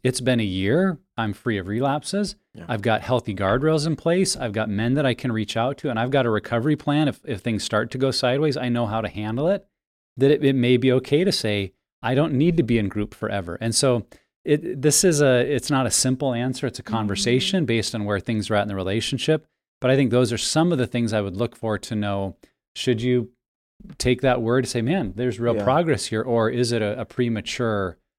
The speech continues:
Speaker 1: pronouncement of freedom that you maybe need to press into?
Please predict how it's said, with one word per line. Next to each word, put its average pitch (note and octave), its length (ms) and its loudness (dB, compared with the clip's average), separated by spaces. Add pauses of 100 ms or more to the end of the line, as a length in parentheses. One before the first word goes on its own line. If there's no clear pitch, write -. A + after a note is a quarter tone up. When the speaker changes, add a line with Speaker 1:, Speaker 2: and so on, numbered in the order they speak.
(120)
Speaker 1:
pronouncement G#2+ 500 -4
of F#2 60 -8
freedom G#2+ 340 -2
that F#2+ 80 -6
you G2+ 80 -8
maybe G2 260 -6
need F2+ 160 -8
to E2+ 60 -12
press - 320 -10
into? F2 340 -14